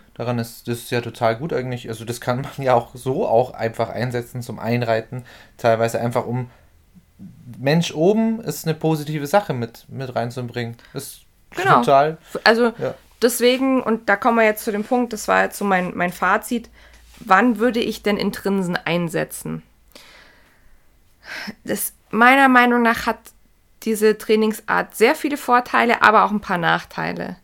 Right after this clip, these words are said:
Speaker 2: Wollen wir mal mit den Vorteilen anfangen?
Speaker 1: Gerne.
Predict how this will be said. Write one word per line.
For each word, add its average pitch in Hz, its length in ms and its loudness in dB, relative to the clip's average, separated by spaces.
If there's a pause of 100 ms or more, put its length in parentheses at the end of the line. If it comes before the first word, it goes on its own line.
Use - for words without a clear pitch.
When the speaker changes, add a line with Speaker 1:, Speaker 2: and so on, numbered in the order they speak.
(640)
Speaker 2:
Wollen 208 240 4
wir 262 100 6
mal 240 160 4
mit 214 140 -2
den 190 100 -6
Vorteilen 226 600 -6
anfangen? 262 560 -6 (680)
Speaker 1:
Gerne. 104 280 -10